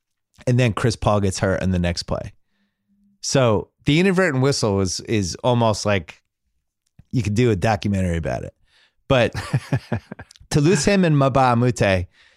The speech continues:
So if you told me, what if I told you everyone's healthy for this series? They have Chris Paul and they have the healthy Mbah a Moute from the regular season,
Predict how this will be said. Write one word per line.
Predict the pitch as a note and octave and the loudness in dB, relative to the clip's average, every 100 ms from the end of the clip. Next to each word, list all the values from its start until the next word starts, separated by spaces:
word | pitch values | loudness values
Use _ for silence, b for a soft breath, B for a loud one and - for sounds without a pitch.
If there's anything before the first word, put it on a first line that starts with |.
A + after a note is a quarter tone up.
| b | b
So | - | -2
if | D3+ | 0
you | B2 F3+ | 2 2
told | G#3 F3 | 2 2
me, | D#3+ C#3 - | 2 0 0
what | C#3 D3+ | 0 0
if | - | 2
I | E3+ | 0
told | D#3 D3 | 2 2
you | C3 B2 A#2 - _ _ _ _ _ _ | 2 2 0 -4 _ _ _ _ _ _
everyone's | C#3+ C#3+ D3 C3+ | 0 2 2 2
healthy | - A2+ A#2 | 2 0 0
for | G2+ G#2 | -2 -2
this | G2+ G2 | -2 0
series? | A2 G#2 F#2 - | 0 0 0 -4
They | B2+ | 0
have | B2+ G2+ | 0 0
Chris | - E3 | -2 -2
Paul | - D3+ B2+ - | 0 2 2 2
and | C3+ D3 | 0 2
they | D3 | 2
have | C3 | 2
the | A#2+ | 2
healthy | A2 A#2+ A#2+ A#2+ | 2 0 0 0
Mbah | A2+ G#2+ A2+ | 2 2 2
a | G#2 | 2
Moute | A2 G#2 G#2+ G2 | 0 0 -2 -2
from | G#2+ G2+ | 0 0
the | F#2+ | 2
regular | G2+ F#2+ F#2 F#2 | 2 2 0 0
season, | - G#2 E2+ F2+ E2+ | 0 -2 0 -2 -4